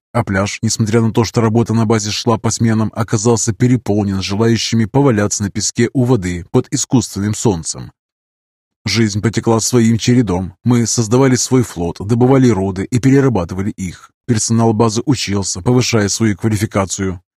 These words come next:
Мы планово проводили замену нейросетей своим работникам, устанавливая новейшие. Также обновлялись базы знаний, хотя влетало нам это в очень немалую сумму. Несмотря на, казалось бы, мирную атмосферу, наши пилоты и штурмовики не сидели без дела.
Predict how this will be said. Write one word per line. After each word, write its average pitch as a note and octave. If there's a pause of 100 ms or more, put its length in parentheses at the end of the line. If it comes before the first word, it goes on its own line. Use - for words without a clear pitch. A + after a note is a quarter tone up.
Мы A#2+
планово A#2+
проводили A#2
замену A#2
нейросетей A#2
своим A#2+
работникам, F2+
устанавливая G#2
новейшие. F#2 (140)
Также G2+
обновлялись A2+
базы A#2
знаний, -
хотя A#2+
влетало G#2
нам A2
это A2
в -
очень B2
немалую A2
сумму. D#2+ (180)
Несмотря A#2
на, A#2+
казалось A2+
бы, A2
мирную A#2+
атмосферу, G2+
наши A2
пилоты A2+
и -
штурмовики A2+
не A#2+
сидели C3+
без G#2+
дела. C#2+